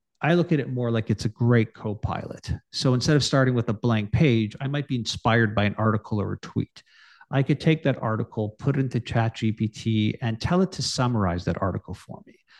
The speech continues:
I could then read the article, look at the summary, and see if it's correct. And then I could say to it, "Now give me five opposing perspectives on why that article is wrong,"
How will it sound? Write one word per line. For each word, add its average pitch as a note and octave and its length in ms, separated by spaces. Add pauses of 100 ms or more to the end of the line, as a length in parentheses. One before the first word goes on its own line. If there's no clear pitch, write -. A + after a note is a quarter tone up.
(300)
I F3 140
could F3 180
then C#3 200
read D#3 220
the E3+ 120
article, A#2+ 480
look B2+ 140
at - 60
the C#3 80
summary, A2+ 400
and G#2+ 80
see B2+ 200
if A#2+ 140
it's - 180
correct. - 760
And B2 140
then C3 100
I C#3 100
could C3+ 200
say A2+ 280
to A2+ 160
it, G#2 200 (360)
"Now D#3+ 180
give G3+ 240
me E3 140
five C3 560
opposing B2+ 640
perspectives G2+ 720
on A2 160
why A#2 160
that A2 160
article G#2 340
is G2 100
wrong," C3+ 280